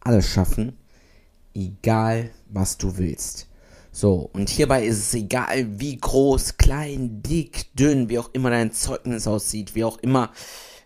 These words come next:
früher du in der Schule warst, das ist vollkommen egal.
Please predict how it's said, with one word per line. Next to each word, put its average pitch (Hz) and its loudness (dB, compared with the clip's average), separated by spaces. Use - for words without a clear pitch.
früher 139 4
du 123 0
in 120 2
der 120 4
Schule 131 6
warst, 113 -2
das 117 -6
ist - -8
vollkommen 110 2
egal. 90 -4